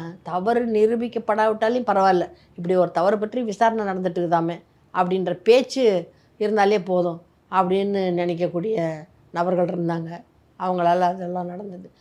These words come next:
ஆகவே என்னால தொடர்ந்து அதில் பணிபுரிய முடியல. என்னுடைய ப்ரமோஷன் வந்து மீறப்பட்ட ஒரு சமயத்துல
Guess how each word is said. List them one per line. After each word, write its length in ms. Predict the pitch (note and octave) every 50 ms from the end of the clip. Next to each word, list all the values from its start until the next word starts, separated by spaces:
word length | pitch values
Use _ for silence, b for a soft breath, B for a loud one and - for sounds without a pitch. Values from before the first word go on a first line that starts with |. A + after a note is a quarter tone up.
| b b -
ஆகவே 200 | G#3 G#3 A3 A3+
என்னால 220 | G#3+ G3+ F#3+ G3+
தொடர்ந்து 360 | G3 G3 F#3+ F#3 G#3 G#3+ G#3+
அதில் 120 | G3+ F#3 -
பணிபுரிய 400 | - F3+ F#3+ F3 F3 E3+ F3 F#3
முடியல. 260 | G3+ F3+ E3+ E3 D#3+ - _ _ _
என்னுடைய 320 | _ - G#3 G3 A3+ G3 - -
ப்ரமோஷன் 520 | - G3+ A#3 D4 F4 E4+ - E4+ C#4+ B3+
வந்து 240 | A#3 A#3 A#3+ A#3+ A3+
மீறப்பட்ட 520 | A3 G#3+ G#3+ G#3+ G#3 F3+ G3+ G3 F#3+ F3+ E3+ F3 E3+ F3+ F#3+ F3 F3+
ஒரு 280 | F#3 F3+ F3+ E3+ D#3+ D3+ -
சமயத்துல 480 | E3 F#3 G3 F#3 F3+ - F3 F3+ F3+